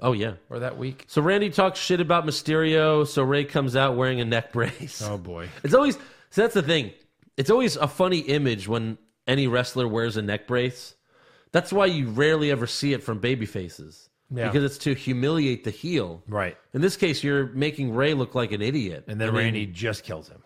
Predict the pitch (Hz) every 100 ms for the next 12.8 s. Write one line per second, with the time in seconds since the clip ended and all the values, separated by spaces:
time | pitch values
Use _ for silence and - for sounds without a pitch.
0 | _ 107 127 135 107 95 - 123 120 101
1 | 95 - 101 90 82 76 85 - 92 78
2 | - 127 135 147 220 247 196 - 208 196
3 | - 190 - 170 151 139 151 135 117 104
4 | 117 120 123 120 104 110 107 185 190 180
5 | 143 - _ _ _ _ _ 156 156 -
6 | 156 127 120 117 120 110 - _ _ 117
7 | 113 - - 131 123 - 147 131 113 -
8 | - 147 127 123 120 117 117 113 - -
9 | - 427 427 494 - - 180 151 151 165
10 | 139 131 - 147 147 135 131 127 135 127
11 | 120 123 120 113 120 113 104 113 107 -
12 | 113 107 107 113 107 101 104 92